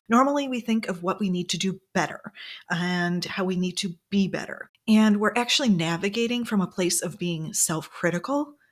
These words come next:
negative, or even a place from shame. So normally what we unconsciously do is we focus on an area that we feel bad about,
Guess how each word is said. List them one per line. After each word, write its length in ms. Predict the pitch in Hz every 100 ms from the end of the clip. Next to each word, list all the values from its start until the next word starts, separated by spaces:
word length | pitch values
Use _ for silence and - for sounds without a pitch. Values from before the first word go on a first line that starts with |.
| _ -
negative, 680 | 175 175 202 208 240 220 -
or 140 | 202
even 500 | 214 214 208 202 202
a 80 | -
place 420 | - 170 160 - -
from 280 | - 170 165
shame. 440 | - 156 208 214 - _ _ _ _ _ _ _ _ _ _ _ -
So 140 | 185
normally 560 | 175 226 349 330 190 170
what 160 | 196
we 100 | 196
unconsciously 720 | - 185 196 165 165 160 170
do 400 | 156 160 160 175 185
is 240 | 165 160
we 80 | 165
focus 380 | 190 190 240 233
on 120 | 220
an 140 | 202
area 340 | 175 165 175 214
that 100 | -
we 80 | 170
feel 180 | - 202
bad 220 | 151 139
about, 340 | - 285 -